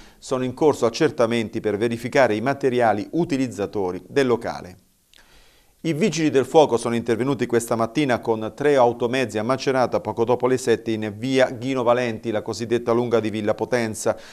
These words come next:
per l'incendio di un garage. Sono state spente le fiamme e messo in sicurezza il locale. Non si segnalano persone coinvolte. A Fabriano, invece, lungo la strada comunale Montecucco, in località Ponte La Spina,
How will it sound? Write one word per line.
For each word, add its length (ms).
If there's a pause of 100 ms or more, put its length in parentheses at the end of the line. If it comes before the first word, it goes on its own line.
(120)
per 160
l'incendio 640
di 80
un 140
garage. 480 (220)
Sono 220
state 360
spente 320
le 100
fiamme 480
e 140
messo 340
in 180
sicurezza 580
il 40
locale. 500 (220)
Non 160
si 140
segnalano 640
persone 580
coinvolte. 760 (320)
A 100
Fabriano, 500
invece, 380
lungo 200
la 80
strada 420
comunale 640
Montecucco, 840
in 160
località 540
Ponte 320
La 100
Spina, 440